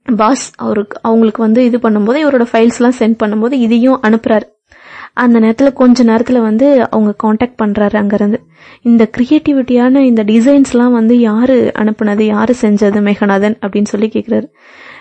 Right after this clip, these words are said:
"இல்லைங்க, இந்த மாதிரி என்னுடைய குழந்தை தான், என்னுடைய பொண்ணு தான் இந்த மாதிரிலாம் செஞ்சிருக்கா இந்த டிசைன்ஸ் எல்லாம்" அப்படின்னு சொல்லி. "உண்மையாலுமே ரொம்ப பாராட்ட வேண்டியம்மா.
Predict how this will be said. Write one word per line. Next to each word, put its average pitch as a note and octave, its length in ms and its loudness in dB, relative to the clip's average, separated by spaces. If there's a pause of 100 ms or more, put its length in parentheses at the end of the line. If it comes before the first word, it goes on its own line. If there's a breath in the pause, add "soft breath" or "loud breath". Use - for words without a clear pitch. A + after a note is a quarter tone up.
(100)
"இல்லைங்க, A3 200 4
இந்த A3+ 240 2
மாதிரி A3 200 2
என்னுடைய G#3 560 -2 (240)
குழந்தை A3 400 0
தான், A3 120 0
என்னுடைய G#3 360 0
பொண்ணு A3+ 240 2
தான் A#3+ 120 2
இந்த A3 120 0
மாதிரிலாம் G#3 460 0
செஞ்சிருக்கா G#3+ 560 0 (540 soft breath)
இந்த G#3+ 260 -2
டிசைன்ஸ் A3+ 340 2
எல்லாம்" G#3 300 -2
அப்படின்னு G#3 120 -4
சொல்லி. G#3+ 280 -10 (200)
"உண்மையாலுமே B3+ 400 2
ரொம்ப A#3+ 300 0
பாராட்ட B3 500 -2
வேண்டியம்மா. A3+ 540 0